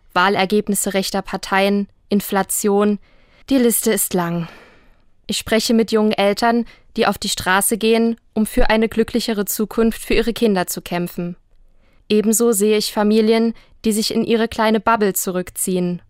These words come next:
und versuchen, die gefühlte Ruhe vor dem Sturm so sorgenfrei wie möglich zu gestalten. Ist es also egoistisch, in unseren Zeiten Kinder zu bekommen?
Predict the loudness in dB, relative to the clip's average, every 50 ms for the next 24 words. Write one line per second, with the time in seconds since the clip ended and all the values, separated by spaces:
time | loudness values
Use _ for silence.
0 | _ -4 -4 -4 -4 -4 -4 0 0 0 0 0 0 0 0 0 -2 -6 -16 -20
1 | -20 _ _ -6 -4 -4 -4 -4 -2 0 0 2 2 0 -2 0 2 2 4 4
2 | 2 2 0 -2 -2 0 0 0 0 -2 -2 -2 0 2 2 2 0 0 -4 -6
3 | _ -8 -6 -4 -2 2 2 2 2 2 0 -2 0 0 0 2 2 4 4 4
4 | 4 2 0 -4 -6 -6 -6 -6 -6 -6 -6 -4 -4 -2 -2 -2 -4 -6 -6 -6
5 | -6 -6 -8 -10 _ _ _ _ -20 _ _ _ _ _ _ _ _ _ -4 -4
6 | -2 0 -2 0 0 2 0 2 2 2 0 2 2 2 2 2 0 0 2 2
7 | 2 2 2 -2 -4 -6 -4 -2 -2 2 2 2 2 2 2 2 0 0 0 0
8 | 0 0 0 -2 -2 0 0 2 2 0 0 -2 -4 -4 -4 -4 -2 0 0 0
9 | 0 -2 -4 -4